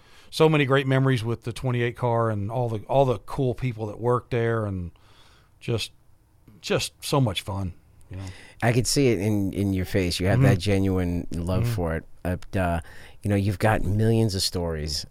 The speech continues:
Speaker 2: a-, and I, we could probably sit here for hours.
Speaker 1: Mm-hmm.
Speaker 2: Um, I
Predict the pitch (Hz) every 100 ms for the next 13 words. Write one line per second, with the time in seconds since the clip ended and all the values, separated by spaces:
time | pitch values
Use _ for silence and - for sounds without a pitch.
0 | - 95 - 95 92 85 - - 90 92
1 | 90 110 127 - 107 101 95 95 - 95
2 | - 85 80 - - - 80 80 78 76
3 | - - 113 101 92 92 87 87 - -
4 | 85 95